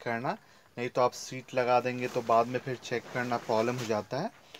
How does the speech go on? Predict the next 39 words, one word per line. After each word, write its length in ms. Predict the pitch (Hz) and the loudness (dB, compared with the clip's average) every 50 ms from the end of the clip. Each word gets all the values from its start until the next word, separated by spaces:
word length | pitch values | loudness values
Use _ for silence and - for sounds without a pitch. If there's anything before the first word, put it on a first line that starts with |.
| - - - - - - | -20 -20 -20 -20 -10 -2
और, 440 | - 113 120 120 120 120 123 123 120 | 2 6 8 8 8 8 8 8 8
अ, 260 | 127 123 123 123 127 | 6 6 6 4 4
मैंने 300 | 135 139 135 131 135 139 | 4 4 4 4 4 2
कनेक्शन 560 | 131 - - 135 131 131 131 - - 147 143 | 0 -2 -2 0 0 0 -2 -2 -4 -2 -2
भी 80 | 135 135 | -2 -4
कर 240 | - - 135 123 123 | 0 2 2 2 2
दिया 180 | 120 127 127 | 4 2 2
है 60 | 123 | 2
कार्बोरेटर 560 | 117 - - 123 117 113 110 117 117 110 - 123 | 0 0 0 0 0 2 2 2 2 2 2 2
वाला 200 | 120 117 117 117 | 4 4 2 0
पाइप। 380 | - - 123 120 151 202 220 - - _ _ - - - - - - _ _ _ _ _ _ _ _ _ - | -2 -2 -2 0 0 -2 -4 -8 -16 _ _ -20 -20 -20 -20 -20 -20 _ _ _ _ _ _ _ _ _ -4
तो 160 | - 139 131 | 0 2 4
अब 500 | 127 - - 151 147 147 135 - - 151 - _ - | 4 4 8 8 6 6 6 2 -2 -2 -2 _ 0
टाइम 320 | - 123 120 127 135 139 131 | 2 2 2 2 2 4 6
आ 100 | 127 131 | 6 6
गया 200 | 127 123 131 131 | 4 4 0 0
है 220 | 135 165 160 143 | 2 2 2 2
इसे 300 | - 127 117 - - 123 | 2 0 -4 -4 -4 -4
स्टार्ट 440 | - - - - 120 113 120 120 - | -4 -6 -2 2 4 4 4 4 2
करके 340 | - - 123 117 - 131 117 | -2 -2 -2 -2 -2 -4 -2
देखा 360 | 107 113 113 - - 131 131 | 0 0 -2 0 0 -2 -2
जाए 220 | 123 131 170 233 277 - - - - - _ _ - - - - - - _ _ - - _ - | 0 0 -2 -2 -2 -10 -20 -20 -20 -20 _ _ -20 -20 -20 -20 -20 -20 _ _ -20 -20 _ -10
कि 80 | - | -6
ये 180 | 123 123 127 127 - - | -2 0 0 -2 -2 -2
कैसा 500 | - 139 127 127 117 - - 180 220 262 277 - - - - - - - - - - - - _ - - _ _ _ _ - - _ _ _ - | 0 2 2 2 0 0 0 0 0 0 -2 -4 -8 -8 -8 -10 -12 -18 -20 -20 -20 -20 -20 _ -20 -20 _ _ _ _ -20 -20 _ _ _ -2
परफॉर्म 400 | 123 117 110 - - 135 131 139 | -2 -2 -2 -2 -4 -4 -4 -4
कर 240 | 135 - 151 135 127 | -2 -2 0 0 0
रहा 160 | 127 143 156 | 0 -2 -2
है। 120 | 196 240 269 - - - - - - - - - - _ - - | -4 -4 -6 -10 -16 -20 -20 -20 -20 -20 -20 -20 -20 _ -4 2
और 220 | 135 127 135 123 | 4 4 4 4
इंजन 420 | 123 139 139 143 139 147 156 156 | 2 0 -2 0 0 0 0 0
पहले 360 | 151 - - 131 127 127 147 143 | 0 0 0 0 2 2 0 0
से 140 | - 151 | 0 -2
बहुत 500 | 143 117 104 113 110 107 120 135 135 - | -4 -2 0 -2 0 2 2 0 0 0
ही 80 | 139 131 | -4 -6
ज़्यादा 300 | 113 120 113 110 120 120 | 0 0 2 2 2 0
क्लीन 640 | - - - 107 107 113 120 120 120 107 - 104 110 101 | -2 -4 -10 -8 -6 -4 -4 -4 -6 -6 -6 -8 -8 -6
हुआ 200 | 107 107 110 107 | -2 0 0 0
है 160 | 110 139 196 | 0 -4 -6